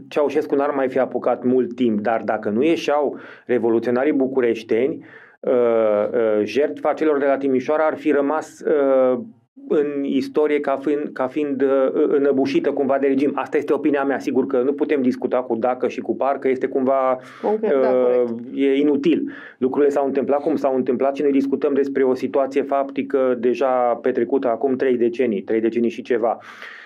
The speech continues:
Speaker 1: Zic eu că fără bucureștenii ieșiți, uh, să protesteze împotriva lui Ceaușescu, nu s-ar fi întâmplat nimic. Dar totodată, ca să vedeți simbioza aceea, repet, fără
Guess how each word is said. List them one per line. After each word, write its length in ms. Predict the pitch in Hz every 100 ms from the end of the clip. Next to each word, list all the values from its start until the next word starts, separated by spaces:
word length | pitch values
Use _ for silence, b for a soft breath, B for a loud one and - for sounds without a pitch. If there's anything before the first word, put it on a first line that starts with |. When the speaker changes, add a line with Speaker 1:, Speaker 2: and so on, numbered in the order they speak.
| B
Speaker 1:
Zic 300 | 107 156 160
eu 160 | 185 143
că 120 | 127
fără 240 | 156 165
bucureștenii 880 | 170 143 139 127 120 - 151 143 113
ieșiți, 500 | 104 104 131 - - -
uh, 280 | 110 104 98
să 180 | - 113
protesteze 540 | 120 107 113 131 127
împotriva 400 | 113 113 135 131
lui 120 | 123
Ceaușescu, 560 | 123 110 110 151 151 151
nu 100 | 156
s-ar 200 | 156 135
fi 100 | 156
întâmplat 360 | 143 143 151
nimic. 300 | 151 175 - B B B
Dar 200 | 143 135
totodată, 600 | 147 170 190 139 127 156
ca 120 | 139
să 120 | 123
vedeți 280 | 123 120 139
simbioza 600 | 139 131 120 131 143 131
aceea, 300 | 113 151 143
repet, 400 | 131 131 185 -
fără 720 | - - 156 165 175 160 -